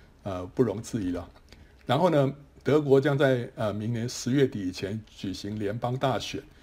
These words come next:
选出新的政府跟总理啊。那我们就要观察新的总理有没有可能是敌基督啊，因为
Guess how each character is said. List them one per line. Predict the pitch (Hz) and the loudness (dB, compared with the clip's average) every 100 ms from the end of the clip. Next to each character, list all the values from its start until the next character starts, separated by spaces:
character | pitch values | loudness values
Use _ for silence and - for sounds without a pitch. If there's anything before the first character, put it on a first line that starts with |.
| - - | -20 -16
选 | - 113 | -4 -2
出 | 127 143 | 2 0
新 | 143 143 143 | 2 0 2
的 | |
政 | 123 156 131 | 4 2 2
府 | - 98 | -2 -6
跟 | 113 113 | -4 -4
总 | - 101 98 120 | -2 -4 -2 -4
理 | 95 92 | -6 -6
啊。 | 98 87 - - - - | -8 -8 -12 -20 -20 -10
那 | - 135 | 2 4
我 | 120 | 4
们 | 127 | 4
就 | |
要 | 135 131 | 6 6
观 | 139 139 | 6 4
察 | 139 101 110 | 2 0 0
新 | - 139 | 0 2
的 | 127 | 2
总 | 123 123 | 0 -2
理 | 110 104 | -2 -2
有 | 101 | -2
没 | 113 | 0
有 | 127 131 | -2 -2
可 | 107 95 | -4 -8
能 | 90 | -10
是 | 104 104 | -8 -8
敌 | 95 92 | -6 -8
基 | - 107 | -6 -4
督 | 123 120 - - | -2 -4 -6 -6
啊， | 92 117 | -6 -2
因 | |
为 | 123 | -2